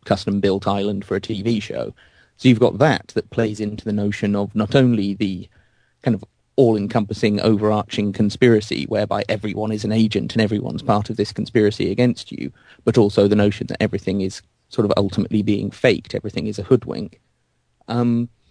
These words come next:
you also have, uh, a film I was actually talking about a couple of hours ago for the next episode of my podcast. You have Wag the Dog, a film in which they, the White House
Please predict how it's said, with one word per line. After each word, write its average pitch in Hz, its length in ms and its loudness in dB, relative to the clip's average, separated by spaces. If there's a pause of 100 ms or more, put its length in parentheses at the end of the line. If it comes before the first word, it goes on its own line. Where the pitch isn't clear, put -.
(240)
you 127 140 6
also 139 280 2
have, 110 400 -2
uh, 104 220 4
a 104 40 -2
film 107 240 4
I 107 60 2
was 104 140 0
actually 110 260 0
talking 107 280 2
about 107 380 -2
a - 60 -2
couple 113 240 0
of 107 60 -2
hours 120 300 4
ago 101 420 -2 (160)
for - 80 0
the 110 80 2
next 107 220 -2
episode 104 320 0
of 110 80 -6
my 104 120 -2
podcast. - 560 -2
You 107 80 2
have 104 100 -4
Wag 110 300 2
the 107 80 0
Dog, 117 400 4 (220)
a - 80 -8
film 104 260 0
in 104 140 0
which 98 260 -2
they, 104 360 2 (460)
the 113 80 4
White 113 260 4
House 107 380 -4